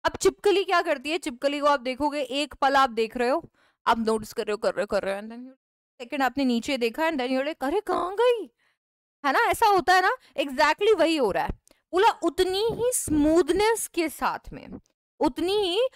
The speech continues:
स्मूथनेस के साथ में, जितनी स्मूथ एक लिजर्ड होती है,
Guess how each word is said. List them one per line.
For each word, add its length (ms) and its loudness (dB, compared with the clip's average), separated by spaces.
स्मूथनेस 720 0
के 140 0
साथ 220 2
में, 180 -2
जितनी 360 -4
स्मूथ 500 0
एक 380 -2
लिजर्ड 600 4
होती 400 -4
है, 440 0